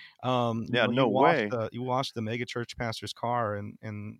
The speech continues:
Speaker 1: you know,
Speaker 2: <laughs>
Speaker 1: ironed his socks or something
Speaker 2: Exa-
Speaker 1: like that.
Speaker 2: Yeah.
Speaker 1: Um, but, but
Speaker 2: <clears throat>
Speaker 1: one of the things I, I would say is this: the best thing, if you, if you are, if you wanna be in ministry for a long term,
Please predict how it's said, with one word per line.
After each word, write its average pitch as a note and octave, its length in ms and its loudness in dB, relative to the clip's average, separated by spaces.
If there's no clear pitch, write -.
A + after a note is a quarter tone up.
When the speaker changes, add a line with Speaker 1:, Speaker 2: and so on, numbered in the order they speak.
Speaker 1:
you G#2 60 -14
know, - 100 0
Speaker 2:
<laughs> - 380 -2
Speaker 1:
ironed A#2+ 300 2
his F4+ 120 0
socks A3+ 340 -2
or - 40 -10
something G#2+ 180 -8
Speaker 2:
Exa- G#2 40 -6
Speaker 1:
like G2+ 80 -10
that. G#2 160 -8
Speaker 2:
Yeah. C#3 240 6
Speaker 1:
Um, B2 100 -2
but, C#3+ 300 2
but C#3 280 2
Speaker 2:
<clears throat> - 40 -4
Speaker 1:
one E3+ 220 2
of A3+ 60 2
the F3 60 0
things C#3+ 560 -2
I, C3 200 2
I C3 100 4
would E3 180 0
say G#3+ 240 0
is B2+ 120 0
this: A2+ 240 -4
the C3 140 -2
best A3+ 420 0
thing, D#3 440 0
if C3+ 220 -2
you, F#3 240 -4
if C#3 200 -2
you G3+ 260 -2
are, D3 220 4
if C#3 180 0
you G3 80 -2
wanna A3+ 180 2
be D#3+ 100 0
in C3+ 100 2
ministry C#3 300 0
for A#2 160 -2
a A2 80 -2
long A#2 240 0
term, G3 320 -4